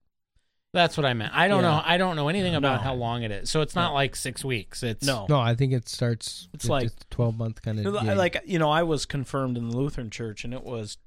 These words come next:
Speaker 2: two years every Wednesday.
Speaker 1: Ago?
Speaker 2: Uh,
Speaker 1: Two
Speaker 2: no.
Speaker 1: years ago?
Speaker 3: Yeah.
Speaker 2: No.
Speaker 3: Mm-hmm.
Speaker 1: Oh.
Speaker 2: 'Cause that, that would be, uh, I would be in my late forties then. And they usually confirm people in,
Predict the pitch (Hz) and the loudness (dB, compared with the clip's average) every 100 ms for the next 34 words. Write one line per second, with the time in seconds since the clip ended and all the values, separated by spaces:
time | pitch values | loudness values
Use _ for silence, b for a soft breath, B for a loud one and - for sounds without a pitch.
0 | - - - 123 113 117 117 123 - - | -20 -12 -6 -4 -4 -6 -8 -8 -12 -14
1 | - 113 113 107 104 104 104 110 104 104 | -12 -8 -8 -8 -10 -10 -10 -10 -10 -12
2 | - 131 117 123 190 196 - _ _ _ | -8 -2 2 2 2 -2 -12 _ _ _
3 | _ _ _ - 123 117 107 - 190 - | _ _ _ -6 -4 -2 -2 2 4 4
4 | 120 113 120 - - - 120 117 117 147 | 2 0 0 0 -2 -8 -8 -6 -6 -8
5 | - 127 104 - 147 151 151 - 80 135 | -6 -4 -4 -4 -2 0 0 -4 -8 -4
6 | 135 139 127 117 120 113 107 107 - 110 | -2 -2 -4 -4 -4 -2 -4 -6 -8 -8
7 | 110 104 101 120 110 113 110 104 104 104 | -6 -6 -6 -4 -6 -8 -8 -8 -8 -8
8 | 107 - - 120 117 107 - 101 92 - | -10 -8 -4 -2 -4 -8 -8 -10 -12 -16
9 | _ _ _ _ 123 123 123 156 165 151 | _ _ _ _ -4 0 2 4 2 0
10 | 131 120 110 123 113 107 - 110 - 107 | -4 -8 -8 -8 -8 -6 -6 -6 -6 -6
11 | 107 107 104 | -4 -6 -6